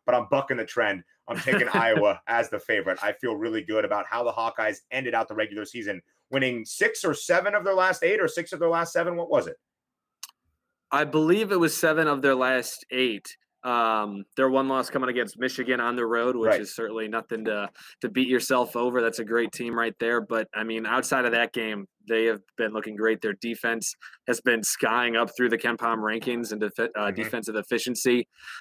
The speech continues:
Speaker 2: Um, so I know I might be a little bit biased, but I've been watching the Hawkeyes all year, and I'm tell-, I, I feel good against them,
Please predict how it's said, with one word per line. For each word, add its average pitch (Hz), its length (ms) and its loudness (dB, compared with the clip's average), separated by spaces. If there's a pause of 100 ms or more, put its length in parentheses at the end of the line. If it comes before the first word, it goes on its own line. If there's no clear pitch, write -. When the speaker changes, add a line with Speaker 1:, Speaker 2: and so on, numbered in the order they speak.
(220)
Speaker 2:
Um, 104 380 2 (220)
so 104 480 2 (300)
I 120 120 2
know 127 180 2
I 120 80 2
might 127 200 0
be 127 80 4
a 123 60 4
little 123 160 2
bit 110 200 2
biased, 127 520 0 (200)
but 117 320 2
I've 113 180 2
been 131 140 2
watching 127 260 0
the 127 80 0
Hawkeyes 123 480 2
all 131 180 2
year, 139 280 4
and 117 100 0
I'm 120 100 -2
tell-, 127 200 -4
I, 117 300 -2 (100)
I 117 100 -2
feel 120 220 -4
good 113 160 -2
against 113 380 -4
them, 110 260 -8